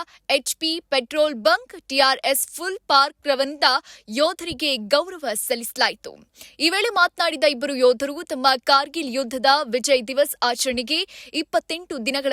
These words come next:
ಕಾಲ ನಡೆಯುವ ಬೈಕ್ ರ್ಯಾಲಿ ಲಡಾಖ್ನಲ್ಲಿ ಅಂತ್ಯಗೊಳಿಸುವುದರ ಮೂಲಕ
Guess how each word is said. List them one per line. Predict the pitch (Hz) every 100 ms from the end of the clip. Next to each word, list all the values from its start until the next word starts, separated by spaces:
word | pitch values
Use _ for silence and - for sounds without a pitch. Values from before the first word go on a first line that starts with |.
| 247
ಕಾಲ | 262 247 240
ನಡೆಯುವ | 240 269 311 269 294 -
ಬೈಕ್ | 185 277 320 -
ರ್ಯಾಲಿ | 285 262 277 359 - - 240
ಲಡಾಖ್ನಲ್ಲಿ | 285 349 427 330 302 285
ಅಂತ್ಯಗೊಳಿಸುವುದರ | - 262 294 262 247 254 262 220 233
ಮೂಲಕ | 233 330